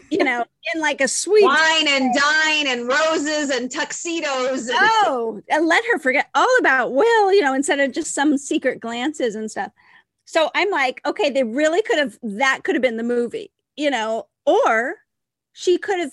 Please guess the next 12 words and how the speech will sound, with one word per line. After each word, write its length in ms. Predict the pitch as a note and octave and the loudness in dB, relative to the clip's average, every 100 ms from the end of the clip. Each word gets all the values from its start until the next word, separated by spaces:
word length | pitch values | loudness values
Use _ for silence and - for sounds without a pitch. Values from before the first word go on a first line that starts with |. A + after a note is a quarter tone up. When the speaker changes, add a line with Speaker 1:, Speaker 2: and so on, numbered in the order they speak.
| - | -6
Speaker 1:
met 380 | A3+ B3 E4 | -2 0 0
up 160 | F#4+ F#4+ | 0 -2
with 120 | G4+ | -4
this 140 | E4 - | -6 -6
old 240 | B3+ B3 G#3 | -4 -4 -2
boyfriend 400 | A3 A3 A3 A3+ | -2 -2 -6 -6
and 160 | A3+ | -4
realized, 540 | B3+ C4 B3 A#3+ A#3 - _ _ _ _ - | -2 0 0 0 -2 -8 _ _ _ _ 0
"We 180 | D4 E4 | 2 2
have 360 | - C4+ D#4 | 0 -2 0
moved 380 | D4+ C#4+ A3+ F#3+ | 2 2 -2 -6
on." 340 | F#3 D#3 - | -10 -10 -14